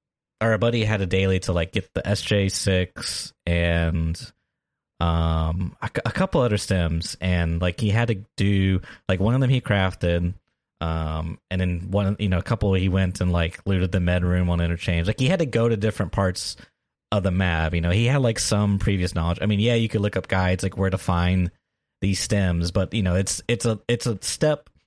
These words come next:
away from going to two oh three and grabbing the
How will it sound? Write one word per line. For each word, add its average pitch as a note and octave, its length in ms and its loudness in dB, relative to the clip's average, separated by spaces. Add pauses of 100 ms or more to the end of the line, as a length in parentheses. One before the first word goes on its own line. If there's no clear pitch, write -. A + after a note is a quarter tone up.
(140)
away A2 400 2
from F#2 500 2 (300)
going G#2+ 220 2
to G2 80 -2
two A2 240 2
oh G2 80 2
three G2 340 2
and E2+ 180 0
grabbing F#2 440 2
the E2+ 280 0